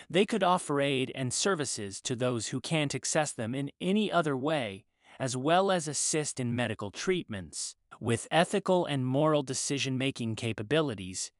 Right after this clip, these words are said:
they could completely revolutionize numerous fields.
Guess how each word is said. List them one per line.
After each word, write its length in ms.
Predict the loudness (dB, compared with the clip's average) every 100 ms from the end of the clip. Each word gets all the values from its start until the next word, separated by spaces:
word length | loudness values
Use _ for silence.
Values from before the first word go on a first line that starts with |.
| _ _ 0
they 180 | 2
could 200 | 2 0
completely 680 | 0 -2 -2 -2 -2 0 0
revolutionize 1000 | 2 0 0 -2 -2 -2 -2 -4 -6 -6 -4
numerous 580 | 0 0 0 -2 -4
fields. 640 | -2 -2 -2 -4 -8 -12